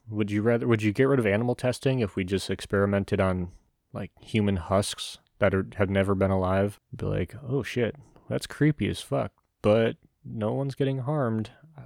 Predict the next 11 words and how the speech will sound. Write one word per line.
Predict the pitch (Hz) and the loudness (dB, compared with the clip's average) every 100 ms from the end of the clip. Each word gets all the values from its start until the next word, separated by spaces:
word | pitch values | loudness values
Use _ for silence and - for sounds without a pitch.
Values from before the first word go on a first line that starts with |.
| - | -6
Like, | 110 - | -4 -2
how | 117 | 2
many | 123 123 | 4 4
people | - 139 131 123 110 | 6 6 8 6 6
do | 110 | 2
you | 110 | 2
think | 113 104 | 2 2
would | 104 | 2
be | 104 101 | 4 6
like, | 98 92 - - _ | 4 2 -4 -20 _
"Yes, | 107 104 98 - - | 4 4 4 -2 -10